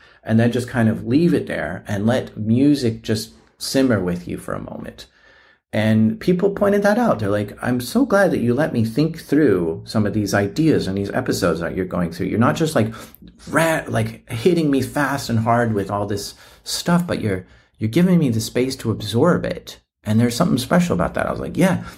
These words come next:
So, so this is kind of where I ended up, right? I was taking a little bit of Malcolm Gladwell, taking a little bit of Ira Glass, taking a little bit of Rod Serling, taking a little bit of Rami Malek from Mister Robot,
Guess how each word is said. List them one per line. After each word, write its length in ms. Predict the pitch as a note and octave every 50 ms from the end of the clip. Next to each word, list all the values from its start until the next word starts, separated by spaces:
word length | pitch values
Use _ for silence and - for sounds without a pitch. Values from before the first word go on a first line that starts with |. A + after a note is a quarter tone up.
| -
So, 360 | - - C#3+ C3 C3 - - _
so 160 | - - C#3
this 200 | C#3 D#3 F3 E3+
is 120 | D#3+ C#3+
kind 260 | D3 - D3+ C#3 C3+ C3
of 120 | B2 A2+
where 120 | A2+ A2
I 120 | G#2 G2+ G2
ended 260 | F#2+ F#2+ F#2 G#2+ G#2
up, 180 | E2+ - - -
right? 160 | - A2+ A#2+
I 60 | G2+
was 100 | F#2 -
taking 360 | - - - C3+ C3+ C3+ C3
a 40 | B2
little 160 | A#2+ A#2+ A2+
bit 140 | G#2+ G#2+ F2+
of 60 | F2+
Malcolm 280 | F2 E2+ - - - -
Gladwell, 340 | - - - - - - -
taking 200 | - C3+ C3 C3+
a 20 |
little 160 | C3 B2+ A#2
bit 120 | G#2+ G2 -
of 60 | -
Ira 200 | - F#2 F2 -
Glass, 240 | - - - - -
taking 180 | - C3+ C3+
a 60 | C#3
little 160 | C3+ C3 B2 A2
bit 100 | A2+ A2+
of 100 | F#2 F2
Rod 180 | F2+ F2 F2
Serling, 420 | - - - D2 - - - - - - - - _
taking 340 | - - - E3+ E3+ - F3
a 40 | D3
little 180 | C#3 C3+ B2+ A#2
bit 160 | A#2 A#2 G#2+
of 100 | G#2 G#2
Rami 260 | G#2+ G#2 G#2 G#2 G#2
Malek 380 | G#2 G#2 G#2 G2+ G2+ G2 F#2+ F2+
from 320 | - - F2+ F2+ F2+ - - - - - -
Mister 420 | - - A2+ A2 A2+ A2+ A2+ A#2
Robot, 600 | G2+ G2+ G2+ G2 G2+ F#2 F#2 - - - - -